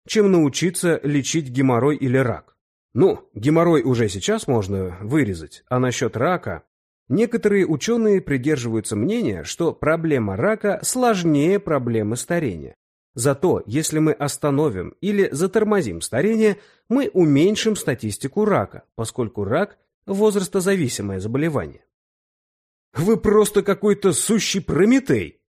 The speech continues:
Причём вы стараетесь для людей», я неопределённо махнул рукой вокруг,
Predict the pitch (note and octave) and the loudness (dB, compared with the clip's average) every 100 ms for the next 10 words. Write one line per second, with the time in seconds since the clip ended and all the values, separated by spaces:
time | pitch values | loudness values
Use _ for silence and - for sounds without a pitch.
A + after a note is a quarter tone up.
0 | _ _ - E3+ A#3 A3+ D#3 B2 A3+ - | _ _ -2 -2 2 0 0 -2 -2 -2
1 | - E3 G#3 F#3 E3 C#3+ A#2+ D#3 F#3+ G#3 | -2 0 2 0 0 -4 0 0 0 0
2 | C#4+ C4 - _ - B2+ D#3+ - C#3+ D3 | 0 -2 -6 _ -10 -2 0 0 -2 -2
3 | D3 E3 E3+ A#2 G#2+ A#2 - C#3 A#2+ - | -2 0 0 0 0 -4 -2 -2 -2 -4
4 | C3 C#3+ C3 G#2+ D3+ F#3+ A#2+ - | -6 -2 -2 0 -2 -2 -4 -4